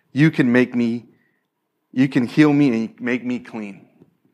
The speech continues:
He recognized his provision that came from him, but he also recognized his sovereignty. He said, "Lord, it's still in your hands. It's still your will."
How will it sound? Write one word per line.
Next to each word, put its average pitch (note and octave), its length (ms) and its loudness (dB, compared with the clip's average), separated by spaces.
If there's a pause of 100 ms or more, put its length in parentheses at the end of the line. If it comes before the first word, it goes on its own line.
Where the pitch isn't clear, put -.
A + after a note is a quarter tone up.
(720)
He C3+ 140 -4
recognized D3 540 2
his B2 100 -6
provision A2+ 760 -6
that G#2 160 -8
came A#2+ 180 -6
from A#2 180 -4
him, A2 380 -6 (400)
but A#2+ 100 0
he B2 100 2
also C3+ 260 2
recognized A#2+ 600 0
his G#2 80 -14
sovereignty. G#2+ 720 -4 (460)
He - 60 -20
said, C#3 140 0
"Lord, C3+ 320 4
it's A#2+ 180 -6
still C#3+ 280 2
in C#3 80 2
your B2+ 140 0
hands. G#2+ 600 -12 (640)
It's A#2 160 -10
still C#3+ 280 4
your C3 220 4
will." A2 420 -2